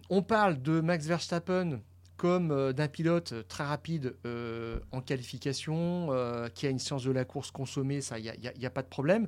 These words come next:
et qui a finalement la vue du moteur,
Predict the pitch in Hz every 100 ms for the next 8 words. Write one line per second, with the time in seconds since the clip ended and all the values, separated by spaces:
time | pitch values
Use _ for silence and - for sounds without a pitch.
0 | - - - - - 151 180 - 160 165
1 | 190 - 151 151 156 185 190 - - 147
2 | 156 190 156 160 160 165 160 151